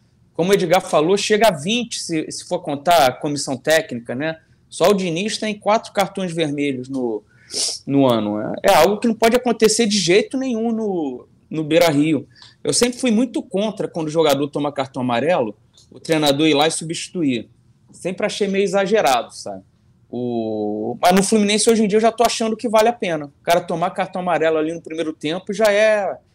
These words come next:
passível do Diniz chegar e substituir, porque você sabe que a chance dele, <laughs> dele tomar o vermelho depois é imensa, sabe? Porque os jogadores não, não maneiram e o, a expulsão do Martinelli é, é, é, é de uma infelicidade ali, sabe? De uma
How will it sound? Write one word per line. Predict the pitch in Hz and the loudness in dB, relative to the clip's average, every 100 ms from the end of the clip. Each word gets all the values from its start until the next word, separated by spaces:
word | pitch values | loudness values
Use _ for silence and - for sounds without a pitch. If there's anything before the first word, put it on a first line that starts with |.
| _ _ _ _ | _ _ _ _
passível | - 190 - 208 208 214 | -2 0 -2 -2 0 -2
do | 196 | -2
Diniz | 185 196 170 | -6 -6 -6
chegar | 185 240 202 170 | -4 -4 -2 0
e | 196 | -2
substituir, | - 208 - - 214 202 | -4 -10 -10 -8 -6 -6
porque | 233 247 | -8 -8
você | 240 | -8
sabe | 247 247 | -6 -6
que | 247 | -4
a | 254 | -6
chance | - 226 220 208 | -4 -4 -4 -6
dele, | 180 180 - - _ _ | -6 -6 -6 -10 _ _
<laughs> | _ _ - | _ _ -8
dele | 156 175 | -4 -4
tomar | 175 190 165 | 0 0 2
o | 185 | 0
vermelho | 175 160 170 190 | 0 -2 -2 -2
depois | 180 170 175 196 | -4 -4 -4 0
é | 254 | 0
imensa, | 302 226 196 - | 0 -4 -4 -8
sabe? | 135 - 104 _ | -8 -8 -10 _
Porque | 127 - | -14 -6
os | 156 | -4
jogadores | 165 190 185 160 202 220 | -2 2 2 4 2 2
não, | 202 208 240 | -2 -2 -4
não | 170 208 | -2 0
maneiram | 226 233 180 160 208 247 262 _ _ _ _ _ _ | 0 0 2 4 4 2 -4 _ _ _ _ _ _
e | - 190 | -2 2
o, | 180 - | 2 4
a | 135 | 4
expulsão | 135 - 151 175 | 2 -2 -4 -2
do | 214 | -2
Martinelli | 226 226 - 147 131 185 247 | -4 -4 -2 2 2 2 2
é, | 247 233 | 0 0
é, | 220 196 156 147 - 196 160 - | 2 2 2 0 -2 -6 -6 -2
é, | 170 - - 143 139 127 120 120 | -2 -2 -6 -6 -4 -4 -6 -10
é | - | -10
de | |
uma | 160 202 | -6 -6
infelicidade | 185 156 180 - 151 110 135 165 123 | -2 -2 0 0 0 4 4 4 0
ali, | 110 151 | -2 -6
sabe? | - 110 110 | -4 -6 -6
De | |
uma | 131 143 123 104 | -6 -4 -4 -6